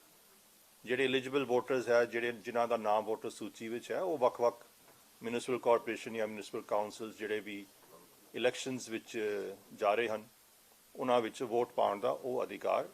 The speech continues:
ਰੱਖਣਗੇ। ਜਿਹੜੇ ਸਾਡੇ ਇਸ ਟਾਈਮ 'ਤੇ ਮਿਊਨਿਸਪਲ ਕਾਰਪੋਰੇਸ਼ਨਸ ਪੰਜ ਹੈਗੀਆਂ ਜਿਨ੍ਹਾਂ ਵਿੱਚ ਚੋਣ ਹੋ ਰਹੀ ਹੈ ਤੇ ਬਾਕੀ ਮਿਊਨਿਸਪਲ ਕਾਉਂਸਲਸ ਤੇ ਬਾਈ ਇਲੈਕਸ਼ਨਸ ਹੈਗੀਆਂ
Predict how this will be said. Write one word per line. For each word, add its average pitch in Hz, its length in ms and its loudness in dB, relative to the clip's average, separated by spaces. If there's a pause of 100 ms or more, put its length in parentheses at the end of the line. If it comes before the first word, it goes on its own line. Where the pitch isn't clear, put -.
ਰੱਖਣਗੇ। 90 540 -6 (3500)
ਜਿਹੜੇ 151 320 4
ਸਾਡੇ 160 480 6 (160)
ਇਸ 147 140 -4
ਟਾਈਮ 147 220 4
'ਤੇ 151 180 -4
ਮਿਊਨਿਸਪਲ 139 420 -4
ਕਾਰਪੋਰੇਸ਼ਨਸ 131 800 0
ਪੰਜ 123 340 2
ਹੈਗੀਆਂ 127 400 2
ਜਿਨ੍ਹਾਂ 110 320 -4
ਵਿੱਚ 110 260 -8
ਚੋਣ 110 240 -4
ਹੋ 101 140 -2
ਰਹੀ 110 160 -2
ਹੈ 107 80 4
ਤੇ 98 340 -4 (520)
ਬਾਕੀ 107 240 0
ਮਿਊਨਿਸਪਲ 113 340 -2
ਕਾਉਂਸਲਸ 107 560 -2
ਤੇ 117 80 -4
ਬਾਈ 101 220 4
ਇਲੈਕਸ਼ਨਸ 104 420 -2
ਹੈਗੀਆਂ 101 340 2